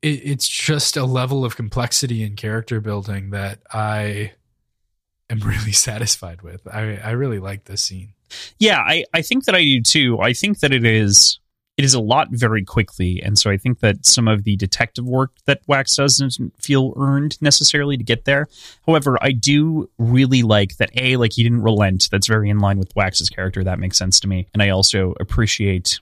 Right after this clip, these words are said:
Speaker 2: Forge's characterization, like you're saying. Like, those are the big takeaways from the scene for me that are really well emphasized and, and kind of pushed to the forefront here for us to really focus on.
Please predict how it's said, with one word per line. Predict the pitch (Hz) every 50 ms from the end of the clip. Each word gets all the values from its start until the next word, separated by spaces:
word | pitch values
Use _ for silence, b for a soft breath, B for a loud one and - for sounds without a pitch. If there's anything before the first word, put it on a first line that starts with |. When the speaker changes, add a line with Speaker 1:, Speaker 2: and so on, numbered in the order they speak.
| _
Speaker 2:
Forge's | - - 131 117 104 - 110 92
characterization, | - - 95 92 - - 92 98 - - - - - -
like | - - - -
you're | -
saying. | - - - - -
Like, | - 98 98
those | - 139 143 147 131
are | 135 127
the | 110
big | 101 117 104 95
takeaways | - - 107 - 107 98 92 -
from | 110 101
the | 92
scene | - - 101 95
for | - - 92
me | 101 107 110 110 110
that | 98 107 95
are | 90
really | 90 90 90 90
well | 90 90 87 90
emphasized | 90 90 - 98 - - 101 92 90 92 92 - - - _ _ _ _ _ - - -
and, | 113 107 107 92
and | - 110 104
kind | - 117 104
of | 104 90 -
pushed | - - 131 120 - - - - - - - - _ _ _
to | - - - 110
the | 101 95
forefront | - - - 113 107 101 95 - 113 101 95 92
here | - - - - - 104 - _ _ _ _ _ _ _ _ _
for | - 113
us | 104 -
to | - -
really | 92 92
focus | 98 - 104 98 - 101 98 -
on. | - 98 98 101